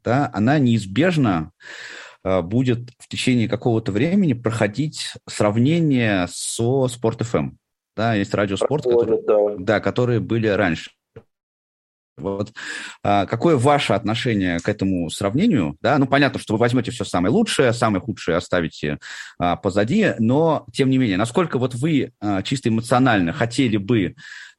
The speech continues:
Speaker 1: а, вернуть вот эту ауру, а, Спорт F M, или не хотели бы вообще, это пройденный этап, просто вы делаете новый проект с нуля?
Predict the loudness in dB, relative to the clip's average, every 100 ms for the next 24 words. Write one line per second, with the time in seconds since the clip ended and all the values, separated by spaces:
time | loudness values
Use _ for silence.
0 | _ 0 2 2 0 -2 -2 0 2 0
1 | 0 0 0 -2 2 2 4 2 0 -4
2 | -8 -6 -4 -2 -4 -2 -4 -2 0 2
3 | 2 0 -2 0 2 2 2 0 0 -2
4 | -2 -2 0 -2 -2 -2 0 0 0 -2
5 | -2 0 0 -2 2 0 0 -4 -4 -4
6 | -4 -4 0 0 0 -4 -4 -2 -2 -4
7 | -4 -4 -2 -4 -4 -8 -8 -10